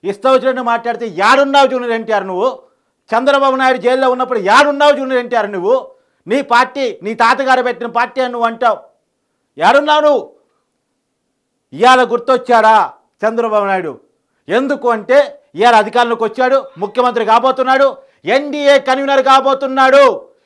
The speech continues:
ఈ దేశానికి చక్రం తిప్పబోతున్నాడు, ఒక తెలుగువాడు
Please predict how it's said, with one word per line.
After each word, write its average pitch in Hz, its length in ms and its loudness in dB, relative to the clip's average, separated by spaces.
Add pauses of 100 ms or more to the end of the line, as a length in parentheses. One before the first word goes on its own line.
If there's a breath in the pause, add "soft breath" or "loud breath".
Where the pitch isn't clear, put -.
(140)
ఈ 233 160 -4
దేశానికి 277 640 0
చక్రం 269 460 -4
తిప్పబోతున్నాడు, 262 960 0 (420)
ఒక 240 180 0
తెలుగువాడు 277 800 2